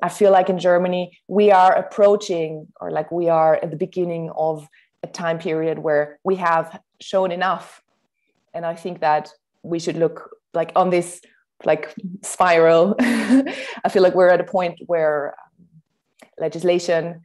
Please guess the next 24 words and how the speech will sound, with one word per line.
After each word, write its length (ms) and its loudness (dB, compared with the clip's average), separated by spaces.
should 140 -16
change 420 0
and 220 -6
processes 580 -2
should 240 -8
be, 400 -6
should 200 -4
be 80 -2
looked 280 -2
at 320 -2
instead 340 0
of 160 0
always 380 4
looking 520 -4
to 380 0
civic 340 -6
society, 640 -6
like, 320 -4
"Show 240 4
us 140 2
more, 240 0
show 220 -4
us 120 -8
more." 320 -14